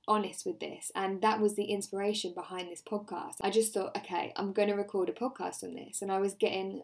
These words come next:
all up in my feelings, really, really living through fear. And although I'm a coach and although I help people through this, I'm still human.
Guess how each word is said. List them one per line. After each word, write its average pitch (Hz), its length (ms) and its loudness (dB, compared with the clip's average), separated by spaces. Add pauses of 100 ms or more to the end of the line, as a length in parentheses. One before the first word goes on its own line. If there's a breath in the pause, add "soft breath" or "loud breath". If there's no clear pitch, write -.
(100)
all 226 220 8
up 294 160 4
in 302 100 4
my 320 120 2
feelings, 208 840 4 (380 loud breath)
really, 247 440 10
really 226 260 6
living 190 360 2
through 190 220 2
fear. 165 360 0
And 185 300 -2
although 190 280 2
I'm 240 100 4
a 269 60 0
coach 262 460 0
and 202 120 -4
although 185 200 0
I 202 100 2
help 220 260 0
people 214 200 2
through 220 220 6
this, 190 180 2
I'm 214 120 4
still 233 200 2
human. 202 400 0